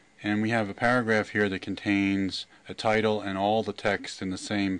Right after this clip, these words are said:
text field. And over here, we've separated the title from the text and giving it a drop shadow. So let's see how this is done. So we'll close this and we'll start a brand new Flash document.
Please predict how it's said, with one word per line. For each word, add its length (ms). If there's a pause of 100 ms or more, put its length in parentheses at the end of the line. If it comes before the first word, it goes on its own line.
text 360
field. 280
And 80
over 160
here, 400 (400)
we've 100
separated 640
the 220
title 460
from 440
the 160
text 420
and 220
giving 320
it 140
a 380
drop 280
shadow. 460 (1000)
So 160
let's 120
see 120
how 120
this 220
is 80
done. 420 (920)
So 140
we'll 160
close 480
this 540 (880)
and 300
we'll 100
start 280
a 40
brand 320
new 240
Flash 400
document. 560